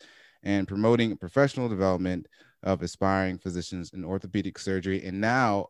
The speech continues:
other specialties as well. Um, mentor to myself, mentor to hundreds of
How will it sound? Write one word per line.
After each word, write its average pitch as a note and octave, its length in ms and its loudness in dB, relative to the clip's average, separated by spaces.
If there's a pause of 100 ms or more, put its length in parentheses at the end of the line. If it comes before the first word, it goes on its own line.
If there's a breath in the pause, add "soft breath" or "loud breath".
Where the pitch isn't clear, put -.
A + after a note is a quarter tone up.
other A2 240 0
specialties F#2+ 600 -6
as E2+ 160 -14
well. A2 440 0 (440)
Um, F2 340 -8 (100)
mentor B2 360 -2
to G#2+ 100 -10
myself, A2+ 720 2
mentor G2+ 380 -6
to E2 280 -12
hundreds A#2+ 480 -6
of D#2+ 100 -10